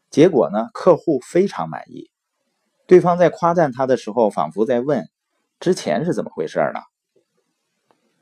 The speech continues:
所以呢，他决定以后呢，就做自己，不再做别人的传声筒。如果搞砸了呢，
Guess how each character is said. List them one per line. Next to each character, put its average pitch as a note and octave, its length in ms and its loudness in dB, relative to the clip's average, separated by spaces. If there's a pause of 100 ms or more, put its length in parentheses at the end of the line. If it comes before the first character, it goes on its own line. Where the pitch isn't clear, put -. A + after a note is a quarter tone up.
(440)
所 C3 220 8
以 B2+ 160 2
呢， F#2+ 180 0
他 C#3 160 0
决 G2+ 220 -2
定 G#2+ 240 -2 (220)
以 F#2+ 160 0
后 E3+ 280 4
呢， G2 300 -6
就 C3+ 160 0
做 C#3 180 2
自 B2+ 220 -8
己， - 220 -20 (540)
不 D3+ 180 4
再 F3+ 180 4
做 B2+ 180 0
别 G2+ 160 -4
人 B2 120 -2
的 B2 100 2
传 G2+ 260 -6
声 C3 180 -6
筒。 - 200 -12 (340)
如 D3+ 140 4
果 F3+ 100 6
搞 F2 240 2
砸 G2+ 220 -2
了 C3+ 100 -2
呢， G#2 220 -6